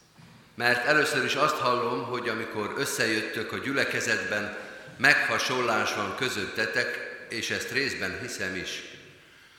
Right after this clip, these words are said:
Mert szükséges, hogy legyenek közöttetek szakadások is, hogy így legyen nyilvánvalóvá, ki közöttetek a kipróbált.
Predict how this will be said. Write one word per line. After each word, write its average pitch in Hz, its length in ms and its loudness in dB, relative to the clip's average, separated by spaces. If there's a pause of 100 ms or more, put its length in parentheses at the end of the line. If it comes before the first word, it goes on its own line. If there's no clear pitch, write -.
(220)
Mert 113 280 8
szükséges, 113 960 2
hogy 110 160 -2
legyenek 110 400 4
közöttetek 110 800 -4
szakadások 90 840 -4
is, - 200 -8 (440)
hogy 120 300 -2
így 175 160 0
legyen 123 320 6
nyilvánvalóvá, 101 1300 0
ki 160 240 -2
közöttetek 110 760 0
a 95 80 -4
kipróbált. 82 960 -8